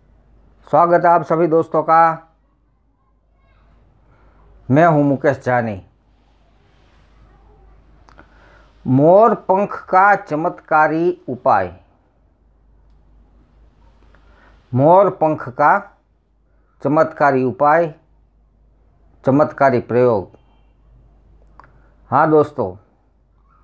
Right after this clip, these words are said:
ये है आज का सब्जेक्ट, ये है आज का विषय। हर दिन की तरह आज भी अपने जीवन से जुड़ी समस्या और समस्या का उपाय लेकर आप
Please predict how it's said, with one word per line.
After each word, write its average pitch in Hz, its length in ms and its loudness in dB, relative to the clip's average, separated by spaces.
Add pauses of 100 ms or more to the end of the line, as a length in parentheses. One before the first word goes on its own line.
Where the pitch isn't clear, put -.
(420)
ये 151 240 2
है 160 180 4
आज 147 220 2
का 143 160 0
सब्जेक्ट, 156 600 -2 (1300)
ये 156 220 4
है 151 160 4
आज 135 260 2
का 135 140 -2
विषय। 113 420 -6 (1800)
हर 156 160 0
दिन 202 220 0
की 185 120 0
तरह 175 200 2
आज 180 200 2
भी 139 180 -8 (1120)
अपने 190 300 -2
जीवन 180 280 4
से 165 120 -4
जुड़ी 156 240 0
समस्या 170 440 0 (840)
और 156 100 -4
समस्या 160 520 0
का 156 160 0
उपाय 151 320 2
लेकर 147 260 0
आप 143 260 0